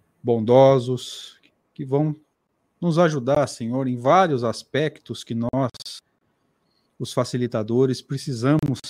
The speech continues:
de ajuda. A intuição, o lembrete de algum texto que nós já estudamos, a manutenção da calma, do equilíbrio em determinados momentos, tudo isso a gente sabe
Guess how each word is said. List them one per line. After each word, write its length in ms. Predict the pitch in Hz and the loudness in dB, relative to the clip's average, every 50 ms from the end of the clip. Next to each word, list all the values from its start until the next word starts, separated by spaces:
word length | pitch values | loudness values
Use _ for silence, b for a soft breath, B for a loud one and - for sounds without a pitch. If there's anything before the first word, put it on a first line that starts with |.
| - - _ | -18 -18 _
de 120 | - 117 | -10 -8
ajuda. 400 | 110 101 95 - - - - _ _ _ _ _ _ _ _ _ _ _ _ _ _ _ _ _ _ _ _ _ _ _ _ _ _ _ _ _ | -8 -6 -8 -10 -16 -20 -20 _ _ _ _ _ _ _ _ _ _ _ _ _ _ _ _ _ _ _ _ _ _ _ _ _ _ _ _ _
A 100 | 160 160 | -6 -4
intuição, 880 | 156 139 - 160 147 131 - - 165 160 175 175 175 170 170 160 160 147 - _ _ _ _ _ _ - | -4 -2 -2 -4 -4 -4 -4 -2 -2 0 2 2 2 2 2 0 0 -4 -6 _ _ _ _ _ _ -8
o 80 | 127 | -4
lembrete 680 | 127 135 131 120 117 113 123 143 147 151 151 147 - 123 | -2 -2 0 0 -2 0 0 0 0 0 -2 -4 -6 -4
de 80 | 120 | -4
algum 240 | 120 110 107 117 117 | -2 -2 -2 -4 -6
texto 400 | 107 - - 117 120 113 - - | -6 -4 -4 -4 -4 -4 -6 -14
que 80 | _ 120 | _ -10
nós 160 | 117 113 113 | -8 -8 -6
já 80 | 113 110 | -6 -6
estudamos, 960 | 107 110 - 127 120 120 123 131 131 131 127 123 123 120 123 - - - _ _ _ _ _ _ _ _ _ - | -8 -8 -16 -12 -6 -4 -2 0 0 0 -2 -2 -4 -6 -8 -10 -14 -20 _ _ _ _ _ _ _ _ _ -6
a 60 | 143 | -2
manutenção 760 | 151 151 143 151 151 139 - 143 131 120 - - - 143 139 | 0 2 2 2 0 0 0 -2 -2 -2 -4 -4 -2 -2 -2
da 160 | 135 127 113 | 0 -2 -4
calma, 580 | - - - 135 143 147 143 143 139 127 117 113 | -6 -4 -2 2 2 4 4 4 2 0 -4 -6
do 140 | 110 117 113 | -4 -4 -6
equilíbrio 640 | 110 - - 107 104 117 135 151 147 123 117 110 | -6 -6 -8 -6 -4 -2 0 0 0 0 0 -2
em 40 | 110 | -2
determinados 600 | 110 107 - 120 110 110 110 110 110 107 107 104 | -2 -2 -2 -4 -4 -4 -4 -4 -4 -4 -6 -8
momentos, 640 | 98 95 95 98 113 123 135 131 127 127 - - - | -8 -6 -4 -2 0 2 2 0 0 -4 -6 -16 -14
tudo 260 | - - 165 160 147 | -12 -10 -8 -8 -6
isso 200 | 147 143 - 170 | -8 -6 -6 -4
a 20 | 156 | -4
gente 160 | 147 143 - | -4 -6 -6
sabe 500 | - - 135 131 131 127 117 110 101 | -6 -6 -4 -4 -4 -4 -6 -8 -8